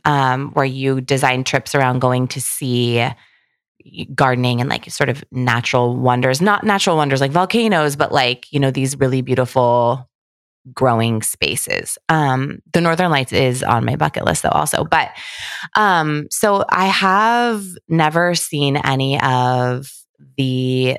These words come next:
like, really traditional gardens, like King Charles's garden. Um, I, I'm now, I'm, s-, I wanna say Highgrove, but I think it's called High Garden, but,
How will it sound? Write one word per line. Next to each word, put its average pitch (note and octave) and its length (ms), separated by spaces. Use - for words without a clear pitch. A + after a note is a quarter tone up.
like, B2 240
really C3 340
traditional B2+ 540
gardens, A#2+ 520
like A#2+ 240
King C3 600
Charles's B2 500
garden. D3 560
Um, C#3 540
I, D3 180
I'm C3 180
now, B2+ 120
I'm, B2+ 80
s-, C3 100
I C3+ 160
wanna C3 180
say C3 140
Highgrove, B2+ 560
but - 80
I C3+ 60
think C3+ 180
it's C#3+ 100
called C#3 200
High B2+ 120
Garden, C3+ 400
but, C3+ 240